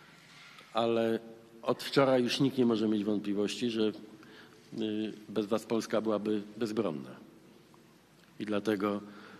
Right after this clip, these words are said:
bardzo nisko się kłaniam w imieniu wszystkich Polek i Polaków, szczególnie tym, którzy, którzy wczoraj byli w tej akcji, ale także tym wszystkim, którzy, mm,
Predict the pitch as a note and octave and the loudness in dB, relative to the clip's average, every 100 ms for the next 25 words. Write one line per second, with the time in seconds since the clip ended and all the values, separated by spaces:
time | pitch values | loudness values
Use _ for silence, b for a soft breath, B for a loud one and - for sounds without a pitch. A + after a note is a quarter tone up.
0 | B B A#2 A2 A2 A#2 - A2 A2 G#2+ | B B -2 0 2 2 2 -2 0 2
1 | A#2+ A#2 G#2+ G#2+ G#2+ G#2+ G2+ A#2 - F#2 | 2 2 2 2 2 2 0 -4 -4 -2
2 | G2+ F#2 - F#2 F#2 F2 - F2+ - B | 0 0 -2 0 2 2 0 -4 -6 B
3 | B B B B B B B B B - | B B B B B B B B B -20
4 | - - - - C3 B2+ A#2+ B2+ A2+ A#2 | -20 -20 -8 0 4 4 6 4 4 2
5 | G#2 G#2+ - - - B B B B B | 2 -2 -4 -14 -18 B B B B B
6 | B - - A2 G2+ G2+ A2+ G#2 G2 G2+ | B -20 -6 -2 0 0 0 0 0 -2
7 | G2 A2+ C3 B2 - A2+ G2+ G#2 G2+ - | 0 2 2 0 0 2 2 2 0 -8
8 | - A2 G2 G#2+ - A2+ G2+ A#2 - A#2 | -6 -4 -2 -4 -2 -2 0 -2 -2 -2
9 | A2 A#2 G2+ G#2 G2+ B B B B B | -2 -2 -2 -4 -6 B B B B B
10 | - - - - - - A#2 G2+ G2 G2 | -20 -20 -20 -20 -20 -12 -6 -6 -6 -8